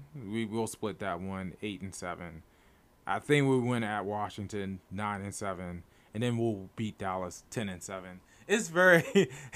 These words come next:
people probably gonna listen to this and be like, "Ten and seven? What?" <laughs> You'll see.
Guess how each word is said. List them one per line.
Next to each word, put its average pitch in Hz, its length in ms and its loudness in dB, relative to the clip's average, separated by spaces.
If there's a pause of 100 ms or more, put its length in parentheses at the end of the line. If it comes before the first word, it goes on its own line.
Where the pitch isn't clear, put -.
(2000)
people 175 300 6
probably 139 400 8
gonna 127 140 4
listen 127 340 0
to 117 60 -8
this 123 200 -2
and 120 100 -10
be 127 100 -2
like, 113 260 2
"Ten 269 220 2
and 120 140 2
seven? - 360 0 (760)
What?" 190 520 6 (1300)
<laughs> - 640 0
You'll 170 300 6
see. 120 380 -2